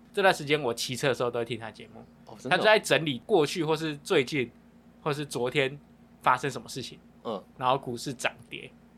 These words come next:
Speaker 1: 然后
Speaker 2: 哦。
Speaker 1: 因为什么是原因，他会有可能怎样，然后就会讲给你听，就做一个整理，我觉得蛮有趣的。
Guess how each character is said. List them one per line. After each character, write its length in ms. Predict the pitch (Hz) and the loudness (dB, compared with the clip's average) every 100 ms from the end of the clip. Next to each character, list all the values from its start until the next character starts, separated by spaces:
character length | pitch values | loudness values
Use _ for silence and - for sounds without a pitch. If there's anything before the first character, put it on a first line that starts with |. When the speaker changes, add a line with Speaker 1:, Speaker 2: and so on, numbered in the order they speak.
| _ | _
Speaker 1:
然 100 | 123 | 0
后 260 | 117 196 110 | 2 4 2
Speaker 2:
哦。 60 | - - | -2 -4
Speaker 1:
因 180 | 170 | 0
为 340 | 175 170 131 - - - - - | 4 4 4 -2 -18 -20 -20 -20
什 260 | - 131 | -6 -4
么 100 | 113 | -4
是 120 | 113 170 | -6 -6
原 200 | 120 120 | -6 -6
因， 200 | 123 131 - _ - | -8 -14 -20 _ -2
他 120 | 175 | 2
会 140 | 208 | 4
有 140 | 170 165 | 4 2
可 100 | 160 | 2
能 140 | 120 | -2
怎 200 | 113 117 | -4 -2
样， 200 | 123 113 - | -2 -2 -6
然 100 | 120 | -4
后 80 | 120 | -2
就 140 | 135 | 0
会 80 | 131 | 0
讲 160 | 117 101 | -2 -8
给 80 | 110 | -12
你 60 | |
听， 180 | - 104 - - - | -16 -18 -20 -20 -10
就 120 | - | -6
做 180 | 202 196 | 2 4
一 40 | 147 | 4
个 60 | |
整 220 | 127 110 120 | 2 -4 -6
理， 120 | 123 | -8
我 80 | 120 | -2
觉 100 | 165 | 0
得 60 | |
蛮 140 | 135 127 | 2 0
有 80 | |
趣 180 | 113 127 | -2 -6
的。 120 | 117 | -8